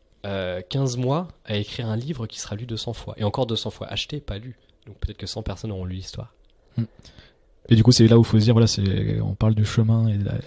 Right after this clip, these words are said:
Speaker 2: destination,
Speaker 1: C'est là où
Speaker 2: voilà,
Speaker 1: il faut aimer le
Speaker 2: c'est,
Speaker 1: processus,
Speaker 2: voilà,
Speaker 1: absolument.
Speaker 2: le processus, quoi.
Speaker 1: Si t'as pas aimé le processus et que tu le fais pour dire, « J'ai écrit ceci et voilà, j'ai »,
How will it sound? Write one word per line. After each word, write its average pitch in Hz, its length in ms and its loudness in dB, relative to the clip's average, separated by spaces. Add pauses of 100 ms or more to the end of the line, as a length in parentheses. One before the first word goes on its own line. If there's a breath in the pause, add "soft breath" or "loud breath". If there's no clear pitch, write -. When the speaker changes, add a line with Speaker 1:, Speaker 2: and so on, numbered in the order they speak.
(100)
Speaker 2:
destination, 113 380 4
Speaker 1:
C'est 110 60 0
là 135 40 8
où - 40 8
Speaker 2:
voilà, - 160 8
Speaker 1:
il - 20 6
faut 117 60 4
aimer 123 100 2
le 107 60 0
Speaker 2:
c'est, 98 40 0
Speaker 1:
processus, - 360 0
Speaker 2:
voilà, - 80 -8
Speaker 1:
absolument. 117 280 4
Speaker 2:
le 107 40 0
processus, 117 440 0
quoi. 113 120 -4
Speaker 1:
Si 127 80 -10
t'as 120 100 -4
pas 135 140 -2
aimé 139 120 0
le 131 60 -2
processus 127 480 -2
et 117 60 -4
que - 60 -10
tu - 100 -12
le 98 60 -8
fais 117 200 -4
pour 95 200 -8
dire, « 107 180 -2
J'ai 95 140 -6
écrit 98 180 -8
ceci 104 480 -6
et 87 240 -6
voilà, 87 200 -8
j'ai », 90 220 -8